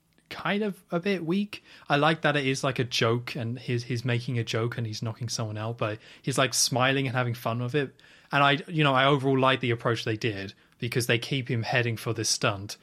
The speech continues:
I'm not sure if revealing him and then have him doing that stunt with the bungee jump, I think that would have been worse.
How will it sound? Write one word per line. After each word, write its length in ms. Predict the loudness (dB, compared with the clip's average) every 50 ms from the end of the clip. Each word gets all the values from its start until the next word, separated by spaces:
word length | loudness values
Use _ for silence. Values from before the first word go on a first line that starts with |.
| -20 -20 -18 -6 -2
I'm 160 | 0 0 2
not 160 | 2 0 0 2
sure 180 | 2 4 4
if 120 | 2 2 2
revealing 680 | 0 0 2 2 2 4 4 4 2 2 0 -2 -2
him 460 | -4 -2 -2 0 0 0 -2 -2 -2 -4
and 180 | -4 -4 -2 0
then 200 | 0 0 0 0
have 240 | -2 -2 -2 -2 -2
him 140 | -4 -4
doing 360 | -4 -2 -2 -2 -2 -2 -2 -2
that 240 | -2 -2 -2 -2 -4
stunt 500 | -4 -2 0 -2 -2 -2 -6 -8 -10 -10
with 80 | -10 -8
the 60 | -6
bungee 360 | -4 -4 -4 -4 -4 -4 -6 -4
jump, 340 | -4 -4 -4 -4 -6 -10 -12 _ -20 -20 _ _ -8
I 80 | -8 -6
think 160 | -4 -4 0
that 200 | 2 2 2 2
would 80 | 0 -2
have 100 | -2 -2
been 220 | -2 -2 -2 0
worse. 680 | 0 0 2 2 2 2 0 0 0 -2 -2 -2 -2